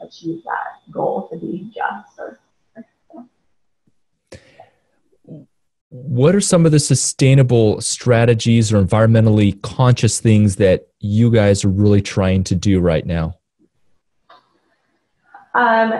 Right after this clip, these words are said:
Speaker 1: in terms of architecture or, um, our organized, like, operations? <laughs> Any
Speaker 2: Well, if you have both, let's hear about both. I'm interested to know.
Speaker 1: <laughs> Um, well, I think, um, in terms of architecture,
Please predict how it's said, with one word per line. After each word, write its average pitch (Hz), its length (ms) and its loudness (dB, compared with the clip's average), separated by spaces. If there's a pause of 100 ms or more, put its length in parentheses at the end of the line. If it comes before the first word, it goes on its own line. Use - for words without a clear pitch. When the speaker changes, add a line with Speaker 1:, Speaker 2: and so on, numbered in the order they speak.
Speaker 1:
in 233 80 -6
terms 240 260 -4
of 208 160 0
architecture 233 800 -2
or, 190 440 0 (120)
um, 170 300 -6
our 165 320 -4
organized, 165 460 -8 (280)
like, - 180 -12 (320)
operations? - 480 -12 (260)
<laughs> - 1080 -20
Any 190 260 -4
Speaker 2:
Well, 117 180 0
if 131 120 -2
you 117 100 4
have 113 200 0
both, 147 300 0
let's 120 320 0
hear 131 140 4
about 117 300 0
both. 135 240 2
I'm 92 160 0
interested 107 460 -2
to 113 100 0
know. 113 320 2
Speaker 1:
<laughs> - 60 -14 (640)
Um, 196 720 -2 (1300)
well, 233 260 2
I - 120 0
think, 277 380 -2
um, 202 200 0
in 208 120 -4
terms 214 320 -4
of 175 460 -2 (260)
architecture, 196 1200 -2